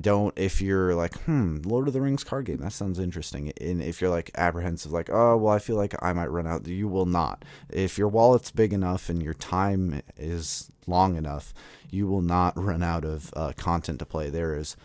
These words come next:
all sorts of content. It's more getting your hands on it, just because, you know, it's not, like, a super duper popular, like, card game. Um, so, uh, they,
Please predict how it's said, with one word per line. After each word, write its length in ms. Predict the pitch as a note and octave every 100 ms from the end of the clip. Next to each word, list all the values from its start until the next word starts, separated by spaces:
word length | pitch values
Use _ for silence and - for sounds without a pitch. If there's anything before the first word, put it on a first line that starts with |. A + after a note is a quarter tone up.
| - _ _ - _ -
all 180 | F#2+ G#2
sorts 300 | - F#2+ F2+
of 60 |
content. 420 | - E2+ E2+ E2
It's 220 | D#2 - A2+
more 280 | A#2 A2+
getting 320 | G2 G2 F#2 F2
your 120 | C#2+
hands 460 | - E2+ F2 F2+ F#2+
on 180 | F#2+
it, 100 | F#2+
just 220 | - G2+ -
because, 420 | F2+ F#2 E2+ D2+
you 60 |
know, 220 | F2 D#2 -
it's 180 | -
not, 220 | G2 F2 D#2
like, 360 | D#2 - - - - - _ -
a 80 |
super 400 | - - D#2+ -
duper 280 | C#2+ D2 D2+
popular, 640 | D2+ D2+ - E2+ D#2 D#2+
like, 220 | D2 A#1 -
card 320 | E2 D#2 -
game. 380 | D#2 D#2+ E2 F#2 - - -
Um, 440 | - D2+ A1 G1+ - -
so, 540 | - F#2 E2+ D#2+ C2+ - - - _ _ _ _ - -
uh, 260 | E2+ D#2 D2+
they, 300 | F#2 F#2